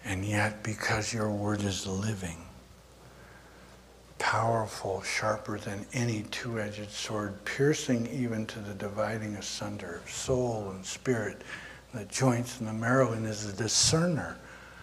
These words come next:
of the thoughts and the intents of every heart. You know who is here this morning, who's watching this by reason of a,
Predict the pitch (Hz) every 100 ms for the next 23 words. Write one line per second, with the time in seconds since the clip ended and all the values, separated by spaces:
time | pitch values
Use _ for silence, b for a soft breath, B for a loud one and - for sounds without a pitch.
0 | B B - 120 104 104 - 143 151 147
1 | - 117 104 104 101 98 101 101 - -
2 | 143 - - - B B B B - 98
3 | 95 - 107 127 131 123 - 123 117 -
4 | - - - B B B B B B B
5 | - 131 101 113 139 156 123 95 87 82
6 | 90 92 95 - - 123 113 110 107 -
7 | B B - 107 98 98 - - B B
8 | B B - - - 151 120 101 92 92
9 | - 104 90 90 104 110 - B B B
10 | B B B B B - - 107 110 107
11 | 113 131 - - 104 95 92 - - -
12 | - B B B B B B - - -
13 | - - - - - - 104 113 - -
14 | 101 101 107 110 120 104 98 92